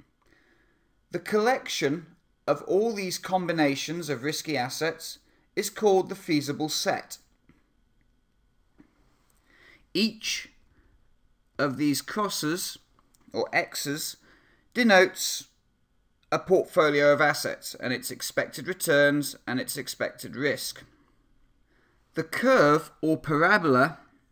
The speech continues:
on this diagram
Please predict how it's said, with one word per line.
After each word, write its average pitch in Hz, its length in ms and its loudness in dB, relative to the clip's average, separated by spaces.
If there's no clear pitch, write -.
on 139 140 2
this 127 120 2
diagram 135 680 2